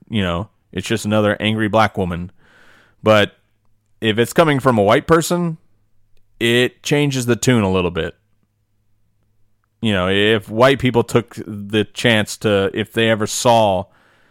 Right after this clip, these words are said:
the difference in the way they were treated versus an African American and brought it up to the person that was treating them different, I think that would kinda start changing the narrative a little bit.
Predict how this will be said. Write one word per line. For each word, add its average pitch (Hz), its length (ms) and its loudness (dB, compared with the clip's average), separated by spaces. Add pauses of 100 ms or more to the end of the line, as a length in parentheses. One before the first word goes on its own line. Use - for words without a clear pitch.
(420)
the 107 120 0
difference 110 500 0
in 110 100 -2
the 107 80 0
way 104 200 2
they 107 140 2
were 113 100 2
treated 104 380 -4
versus 104 340 -4
an 104 100 -4
African 104 380 -2
American 104 380 -2
and 95 140 -4
brought 107 260 4
it 95 120 -2
up 113 300 2 (240)
to 127 140 0
the 101 100 0
person 110 360 -2
that 98 100 -2
was 85 100 -6
treating 107 380 0
them 90 100 -4
different, 87 380 -6 (1080)
I 90 140 -2
think - 380 -4
that 135 100 2
would 135 140 0 (140)
kinda 131 380 0
start - 360 0
changing 123 420 -2
the 120 80 0
narrative 113 440 0
a 101 40 -4
little 101 240 -4
bit. 87 220 -12